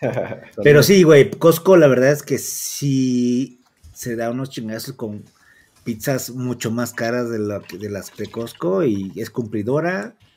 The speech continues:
Speaker 2: es fresca, tiene muy buenos ingredientes. Yo se las recomiendo muchísimo.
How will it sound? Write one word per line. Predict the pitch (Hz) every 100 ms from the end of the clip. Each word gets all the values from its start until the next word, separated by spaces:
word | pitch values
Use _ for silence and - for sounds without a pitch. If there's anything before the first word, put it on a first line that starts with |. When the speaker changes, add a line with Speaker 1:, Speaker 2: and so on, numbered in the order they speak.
| _ _ _ _
Speaker 2:
es | - 107 -
fresca, | 127 135 156 - 190 202 226 -
tiene | 127 117
muy | 117 131
buenos | 131 135 127 127
ingredientes. | 101 101 110 117 - 165 165 _ _ _ _ _ _ _ _ _ _ -
Yo | 110
se | 107
las | 104
recomiendo | 104 104 90 98
muchísimo. | 90 82 - -